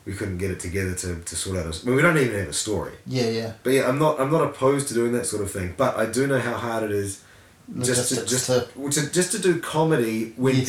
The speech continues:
Speaker 1: people aren't really expecting or accustomed to seeing comedy.
Speaker 2: Yeah.
Speaker 1: Like,
Speaker 2: Yeah,
Speaker 1: uh,
Speaker 2: true.
Speaker 1: there was a, um, there was a, a, a, a thing a while ago in the States, I think, maybe it's still going, where people would do, uh,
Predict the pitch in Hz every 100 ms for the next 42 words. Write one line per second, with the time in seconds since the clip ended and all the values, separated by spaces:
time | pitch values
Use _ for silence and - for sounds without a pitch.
0 | 131 131 117 120 120 - 117 120 127 120
1 | 113 107 107 - 120 127 127 123 110 113
2 | 110 107 120 117 113 - 117 120 127 123
3 | 127 143 170 - 135 117 110 107 - -
4 | 127 123 120 117 117 123 117 - 113 117
5 | 139 135 135 143 143 135 120 117 110 107
6 | 104 101 98 _ - 123 120 135 139 117
7 | 95 - 107 107 90 107 104 98 - 101
8 | 95 95 117 101 95 104 117 107 104 101
9 | 95 - 113 123 120 92 98 98 107 104
10 | - 101 95 101 104 98 104 110 123 127
11 | 117 107 110 104 101 - - - - -
12 | - - 110 107 101 98